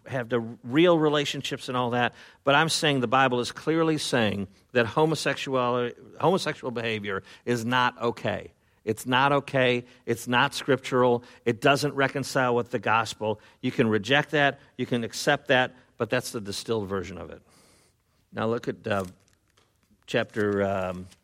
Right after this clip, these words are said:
six of Corinthians one more time. Verse nine. Do you know, do you not know that the unrighteous will not inherit the kingdom of God. Do not be deceived, neither the sexually immoral, nor idolaters,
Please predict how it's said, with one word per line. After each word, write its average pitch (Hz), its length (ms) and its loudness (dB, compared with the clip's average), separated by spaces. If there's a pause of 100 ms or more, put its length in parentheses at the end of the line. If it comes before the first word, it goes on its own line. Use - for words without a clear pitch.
(180)
six - 340 -8
of 110 100 -8
Corinthians 101 460 -4
one 104 160 -2
more 101 160 -2
time. 92 360 -6 (920)
Verse 107 240 -10
nine. 87 320 -16 (460)
Do 139 80 6
you 196 240 8
know, 139 400 6 (240)
do 131 100 -2
you 190 80 2
not 170 240 4
know 110 320 2 (720)
that 117 140 2
the 117 200 4
unrighteous 147 640 2
will 120 100 -2
not 117 260 2
inherit 117 300 -2
the 113 60 -14
kingdom 110 320 -4
of 98 80 -8
God. 92 320 -6 (400)
Do 117 100 0
not 131 240 4
be 135 100 0
deceived, 117 420 -4
neither 110 260 0
the 104 80 -2
sexually 127 460 -2
immoral, 127 460 2 (800)
nor 117 200 6
idolaters, 131 840 2